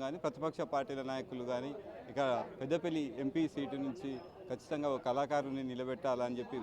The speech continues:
కొంత, కొంత ప్రచారం అయితే జరుగుతుంది. ఇప్పుడు మనతో పాటు, ఆ, ఎంపీ అభ్యర్థిగా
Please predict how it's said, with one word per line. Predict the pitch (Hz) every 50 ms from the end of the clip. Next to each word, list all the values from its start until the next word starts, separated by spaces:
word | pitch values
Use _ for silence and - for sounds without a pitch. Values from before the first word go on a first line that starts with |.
| 107 -
కొంత, | 127 120 120 120 117 107 - - - - -
కొంత | 131 123 139 135
ప్రచారం | 139 135 135 160 156 151 151
అయితే | 151 131 143
జరుగుతుంది. | 135 139 135 131 131 113 143 151 208
ఇప్పుడు | 214 175 185 175
మనతో | 170 165 156 180 175
పాటు, | 160 170 165 160 180 196 175 - - - - - - -
ఆ, | 139 139 143 147 143 - 156
ఎంపీ | 143 143 143 190 190 185 185 185 - - 139
అభ్యర్థిగా | 156 139 131 180 185 165 143 160 160 165 156 139 131 -